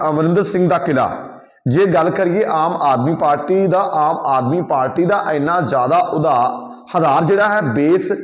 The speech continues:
ਰਹਿ ਨਹੀਂ ਗਿਆ, ਕਿਉਂਕਿ ਆਮ ਆਦਮੀ ਪਾਰਟੀ ਦੇ ਕਨਵੀਨਰ ਅਰਵਿੰਦ ਕੇਜਰੀਵਾਲ ਵੱਲੋਂ ਵੀ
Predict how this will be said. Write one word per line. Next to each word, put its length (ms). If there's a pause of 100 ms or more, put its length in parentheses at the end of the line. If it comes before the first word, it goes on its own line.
(280)
ਰਹਿ 260
ਨਹੀਂ 120
ਗਿਆ, 220
ਕਿਉਂਕਿ 400
ਆਮ 300
ਆਦਮੀ 400
ਪਾਰਟੀ 400
ਦੇ 100
ਕਨਵੀਨਰ 480
ਅਰਵਿੰਦ 420
ਕੇਜਰੀਵਾਲ 720
ਵੱਲੋਂ 760
ਵੀ 440